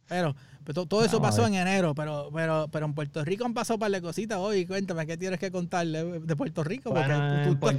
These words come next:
Speaker 1: estás más
Speaker 2: Rico ahora
Speaker 1: enterado.
Speaker 2: lo que está, ¿cómo, cómo?
Speaker 1: Que tú estás más enterado que yo, porque yo no ni
Speaker 2: Eh, en Puerto Rico lo que está bien activo ahora es esta pendejada del boceteo, loco,
Speaker 1: Ah, el
Speaker 2: que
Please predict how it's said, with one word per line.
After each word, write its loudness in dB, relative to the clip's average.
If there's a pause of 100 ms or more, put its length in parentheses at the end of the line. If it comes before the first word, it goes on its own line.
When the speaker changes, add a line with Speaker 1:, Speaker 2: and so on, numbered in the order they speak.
Speaker 1:
estás 2
más 4
Speaker 2:
Rico 2
ahora 2
Speaker 1:
enterado. 4
Speaker 2:
lo 2
que -2
está, -2 (600)
¿cómo, 2
cómo? 0
Speaker 1:
Que 2
tú 2
estás 4
más 6
enterado 6
que 2
yo, 6
porque -6
yo -4
no -6
ni 4
Speaker 2:
Eh, -2
en 0
Puerto -2
Rico 0
lo 0
que -2
está -2
bien 2
activo 2
ahora 2
es 2
esta 0
pendejada 2
del 4
boceteo, 0
loco, 4
Speaker 1:
Ah, 4
el 2
Speaker 2:
que 4